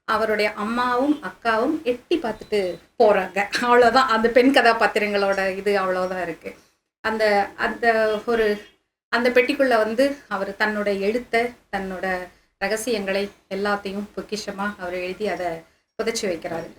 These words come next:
அந்த, அந்த நேரத்துல தான் வந்து அவர், நான் சொன்னேன்ல, அவர் ஆத்மார்த்தி வந்து தன்னோட சுயத்தை வந்து வெளிப்படுத்துறாரு கொஞ்சம் அதுல. அந்த எழுத்துக்கும் அவருக்குமான ஒரு பந்தம், எழுத்து, சொற்கள் எப்படி அவர் ஆட்கொண்டது,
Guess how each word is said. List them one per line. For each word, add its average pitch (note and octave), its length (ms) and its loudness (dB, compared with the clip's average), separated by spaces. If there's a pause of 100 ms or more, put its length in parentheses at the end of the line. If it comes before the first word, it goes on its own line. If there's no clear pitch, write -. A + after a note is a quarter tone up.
(120)
அந்த, B3+ 540 2 (240)
அந்த B3+ 280 0
நேரத்துல C4 440 2
தான் C4 160 2
வந்து A#3 220 0
அவர், A3 180 2
நான் G#3+ 220 -4
சொன்னேன்ல, A3 360 -2
அவர் G3 280 0 (320)
ஆத்மார்த்தி C4 360 -2
வந்து A#3 280 0
தன்னோட G#3+ 520 0 (120)
சுயத்தை C4+ 340 0
வந்து G#3+ 380 2 (440)
வெளிப்படுத்துறாரு A3+ 580 0
கொஞ்சம் D#4+ 440 2
அதுல. F#3+ 320 -4 (280)
அந்த G#3+ 420 2
எழுத்துக்கும் D4+ 520 2
அவருக்குமான A#3+ 680 0
ஒரு G#3 160 2
பந்தம், G#3+ 400 -2
எழுத்து, A3 480 -2
சொற்கள் A3+ 460 0
எப்படி C4+ 340 2
அவர் A3+ 140 2
ஆட்கொண்டது, G3 720 -2